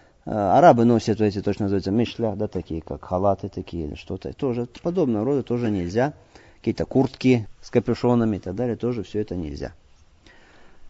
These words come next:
И пятое, аль-хифаф, хуфы, наподобие хуфов что, например? Носки. Носки тоже нельзя носить паломнику.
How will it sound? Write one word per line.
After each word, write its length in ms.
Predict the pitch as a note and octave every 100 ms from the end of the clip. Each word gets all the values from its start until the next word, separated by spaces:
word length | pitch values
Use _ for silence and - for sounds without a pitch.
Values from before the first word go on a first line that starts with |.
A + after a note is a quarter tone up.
| - -
И 100 | -
пятое, 360 | F3 F#3 F#3
аль-хифаф, 440 | D3 - D#3+ F#3+ C3
хуфы, 560 | G3 E3+ - G3+ A3 -
наподобие 480 | D#3+ D#3+ F3 G3 E3+
хуфов 360 | - G3 F3+ -
что, 180 | D#3+
например? 460 | B2+ F2+ F2+ G2 D#3+ - _ _ _ _ _ _
Носки. 420 | F#3 F#3 - - - _ _ _ _ _ - -
Носки 320 | C3+ D#3 - A3
тоже 280 | G#3+ F3
нельзя 260 | D3+ C3 C3
носить 280 | B2 A2 G#2+
паломнику. 640 | G2 F#2 F2+ F2 - F#2+